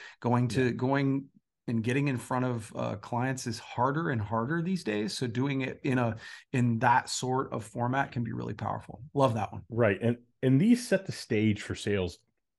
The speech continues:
Speaker 2: in the future.
Speaker 1: Yes.
Speaker 2: Right? It may not increase your revenue right now. Um, and that's okay. So the next two and the final two I have, 'cause I have four, uh, the next two are really something to help you,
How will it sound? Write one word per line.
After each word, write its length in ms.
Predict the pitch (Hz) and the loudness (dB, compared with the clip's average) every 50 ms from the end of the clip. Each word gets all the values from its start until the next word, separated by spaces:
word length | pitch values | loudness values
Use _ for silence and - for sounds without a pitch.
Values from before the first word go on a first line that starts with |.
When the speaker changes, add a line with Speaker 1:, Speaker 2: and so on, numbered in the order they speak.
| _ _ _ | _ _ _
Speaker 2:
in 80 | - 92 | -6 -6
the 60 | 78 | -4
future. 480 | - - 78 - - - 73 - - _ _ | -6 -8 -8 -8 -8 -10 -12 -12 -14 _ _
Speaker 1:
Yes. 160 | - 127 123 98 101 95 - - | -4 0 2 2 2 0 0 -2
Speaker 2:
Right? 60 | 110 | 0
It 40 | 110 | 2
may 140 | 139 170 170 | 4 4 6
not 180 | 151 143 - | 4 4 4
increase 340 | 127 113 110 - 120 101 - | 2 0 2 2 0 0 0
your 120 | - 104 95 | 0 0 2
revenue 320 | 107 98 95 101 98 87 | 4 4 4 2 0 0
right 200 | 85 95 98 - | 0 -2 -2 -2
now. 360 | 92 87 90 95 101 113 123 - - - - - - - - - - _ _ _ - | -6 -8 -6 -4 -4 -4 -6 -8 -12 -20 -20 -20 -20 -20 -20 -20 -20 _ _ _ -6
Um, 540 | - 98 95 95 90 87 87 85 85 85 - | -4 -2 -2 0 0 -2 -2 -2 -4 -4 -4
and 140 | - 110 107 117 | 0 4 4 6
that's 160 | 113 - - | 6 6 4
okay. 260 | 117 - 123 82 - | 2 4 2 2 2
So 160 | - - - 120 | 0 0 0 2
the 100 | 123 147 | 2 4
next 340 | 214 240 240 - - - | 2 2 2 0 -6 -6
two 300 | - - 123 110 107 107 | -2 0 2 4 4 4
and 80 | 104 98 | 2 0
the 40 | 95 | -2
final 340 | - - 165 156 127 113 - | -2 0 0 0 0 -2 -4
two 220 | - - 92 87 | -4 -6 -4 -4
I 60 | 82 | -4
have, 240 | 80 80 85 85 85 | -4 -6 -6 -8 -8
'cause 120 | - - 90 | -8 -6 -6
I 60 | 85 | -6
have 120 | 80 - | -6 -6
four, 360 | - - 156 131 98 82 - - - - - - - - - | -4 0 2 4 4 4 2 -2 -8 -18 -18 -18 -18 -10 -2
uh, 120 | - 110 107 | 0 2 4
the 100 | 123 165 | 4 4
next 180 | 220 220 - | 4 2 2
two 160 | - 190 160 - | 2 2 4 6
are 80 | 123 | 6
really 400 | 123 117 107 120 135 147 151 147 | 4 6 6 6 6 6 6 6
something 500 | 143 - - 131 123 120 120 131 117 110 | 4 2 0 -2 -2 0 0 0 -2 0
to 60 | 101 95 | -2 -2
help 400 | - - 127 139 139 - - - | -4 -4 -6 -6 -6 -6 -6 -2
you, 440 | 110 104 107 107 107 101 98 - | 2 4 6 6 6 4 4 0